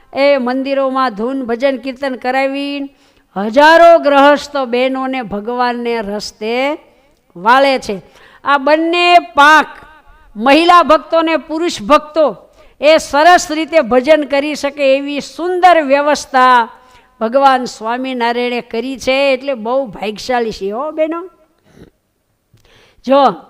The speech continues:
ગઢડાના જીવુબા, એના નાના બેન હતા લાડુબા અને એની માતાનું નામ હતું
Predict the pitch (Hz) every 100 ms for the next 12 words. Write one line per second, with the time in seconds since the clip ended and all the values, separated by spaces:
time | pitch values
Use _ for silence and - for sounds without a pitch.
0 | _ _ - 226 240 285 294 277 233 269
1 | 254 202 156 _ _ _ _ _ _ _
2 | _ - 226 269 262 254 262 262 254 240
3 | 233 226 226 220 214 _ _ 185 202 240
4 | 226 202 170 - _ _ _ _ _ -
5 | 240 269 285 254 240 254 277 277 269 247
6 | 240 240 247 247 294